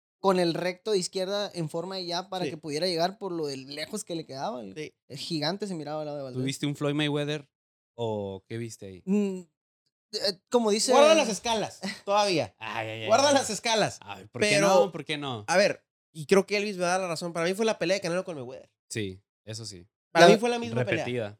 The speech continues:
Speaker 1: La verdad, para mí también. Igual, pues, tal cual, tal cual.
Speaker 2: Sí, o
Speaker 1: Ujú.
Speaker 2: sea,
Speaker 3: Pero
Speaker 2: ah,
Speaker 3: al revés, ahora el joven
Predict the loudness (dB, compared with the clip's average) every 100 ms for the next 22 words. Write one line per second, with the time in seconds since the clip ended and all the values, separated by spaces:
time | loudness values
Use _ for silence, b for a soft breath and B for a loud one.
0 | -10 -6 -4 -2 -2 -2 -2 -6 -8 -8
1 | -8 -10 -8 -6 -4 -2 -2 0 -2 -4
2 | -10 -10 -8 -8 -10 -10 -8 -4 -2 -4
3 | _ _ 2 4 4 0 0 -2 -4 -4
4 | 2 2 2 0 -4 -4 2 4 4 2
5 | -2